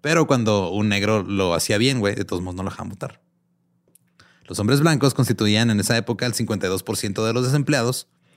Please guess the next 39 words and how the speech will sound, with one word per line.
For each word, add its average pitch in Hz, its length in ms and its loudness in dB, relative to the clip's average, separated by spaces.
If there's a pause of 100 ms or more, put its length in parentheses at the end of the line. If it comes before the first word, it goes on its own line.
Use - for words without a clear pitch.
(180)
y 170 100 -2
esperaban 156 380 4
hacerse 135 320 2
cargo 127 240 0
de 131 60 2
los 131 100 0
trabajos 107 360 -2
de 120 80 -2
los 104 100 -2
negros 98 240 -2
después 101 260 -6
del 95 120 -2
golpe 90 240 -4
de - 20 -4
estado. 107 360 -8 (840)
Pero 151 180 2
comenzaron 160 680 4 (260)
las - 180 -2
quejas - 460 -4 (360)
de 107 100 0
que 120 100 0
los 101 160 0
blancos 123 540 0 (340)
no 156 160 2
sabían 139 420 4
cortar 120 460 4
la 123 80 6
madera, 110 420 4 (1000)
que 131 120 0
necesitaban 131 400 4
dos 156 180 4
blancos 151 340 2
para 131 160 0
hacer 127 140 0
el 120 80 -2
trabajo 120 300 0
de 139 80 4
un 180 100 6
negro 120 340 2